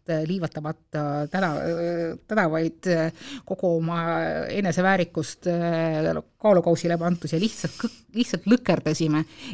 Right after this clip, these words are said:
erinevate eluasjanduste juures. Ja see, kuidas me suutsime selle viieteist minutiga üksteise elust kiirkorras, aga samas jällegi piisava süvenemisega absoluutselt kõik aspektid läbi võtta. See oli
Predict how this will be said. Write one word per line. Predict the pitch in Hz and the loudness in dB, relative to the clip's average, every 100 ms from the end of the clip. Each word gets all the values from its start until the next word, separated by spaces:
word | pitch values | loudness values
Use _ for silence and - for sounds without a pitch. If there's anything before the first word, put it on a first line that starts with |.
| 214 | 2
erinevate | 220 185 160 190 214 | 4 4 2 0 0
eluasjanduste | 180 202 165 131 - 190 | 0 2 0 -2 0 2
juures. | 185 151 | 2 0
Ja | |
see, | 156 220 | 0 0
kuidas | 196 160 | 0 -2
me | |
suutsime | 190 220 175 160 | -2 -4 -4 -4
selle | |
viieteist | 190 233 185 123 | -2 -2 -2 0
minutiga | 202 180 151 156 165 - - - - - - - - - - - | 0 0 -2 -2 -2 -6 -20 -20 -20 -20 -20 -20 -20 -20 -8 0
üksteise | 262 - 180 214 | 0 2 2 6
elust | 247 185 139 - - - - - _ _ _ _ - - - | 6 6 2 -4 -6 -10 -10 -14 _ _ _ _ -18 -18 -4
kiirkorras, | 247 233 175 214 226 - 143 - - - _ 196 | 2 2 4 2 2 0 -2 -6 -10 -18 _ -2
aga | 175 | 0
samas | 226 233 175 | 2 2 2
jällegi | 190 185 160 - | 0 0 -2 -4
piisava | 233 180 - | -2 -2 0
süvenemisega | 240 196 160 170 165 165 165 | 2 4 2 0 -2 -2 0
absoluutselt | - - 233 240 - - - | -2 0 0 0 0 -6 -8
kõik | - 370 285 - - - 160 | 4 8 8 6 -6 -6 -6
aspektid | - - 175 - 151 | -2 2 2 0 -4
läbi | 220 247 156 | -2 -2 -2
võtta. | 151 - - 143 - - _ | -4 -10 -14 -16 -16 -20 _
See | - | 2
oli | 269 | 4